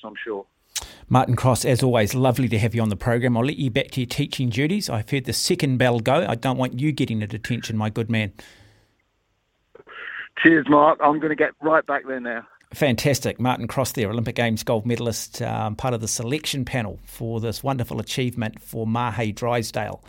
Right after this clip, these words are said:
Speaker 2: Mahe Drysdale picking up the Thomas Keller Medal, going right back to nineteen ninety when Alf Hansen first won it. You run through some of the names. Uh, you've got Steve Redgrave, the great Steve Redgrave, uh,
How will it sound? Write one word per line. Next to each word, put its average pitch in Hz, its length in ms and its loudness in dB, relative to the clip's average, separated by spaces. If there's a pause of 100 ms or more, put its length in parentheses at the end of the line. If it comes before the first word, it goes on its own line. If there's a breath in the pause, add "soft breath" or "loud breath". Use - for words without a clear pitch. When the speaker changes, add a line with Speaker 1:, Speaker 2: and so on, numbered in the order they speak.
(600 soft breath)
Speaker 2:
Mahe 117 320 -2
Drysdale 117 680 0
picking 120 340 -4
up - 300 -4 (300)
the 117 160 -8
Thomas - 500 -6 (120)
Keller 117 280 -2
Medal, 107 340 -2 (120)
going 104 180 -4
right 113 160 -4
back 113 140 -4
to - 120 -8
nineteen 110 400 -2
ninety 110 300 -2
when 110 140 -2
Alf 110 300 -4
Hansen 123 400 -4
first 117 340 -6
won 120 120 0
it. - 120 -4
You 104 80 -4
run 113 140 -2
through 113 180 -6
some 123 200 -2
of 107 60 -4
the 110 60 -2
names. 120 500 0 (800 loud breath)
Uh, 110 180 0
you've 107 140 -2
got - 140 -6
Steve 117 360 -2
Redgrave, 120 500 2
the 110 60 -6
great 120 220 0
Steve 110 320 -2
Redgrave, 120 880 -2
uh, 113 140 -6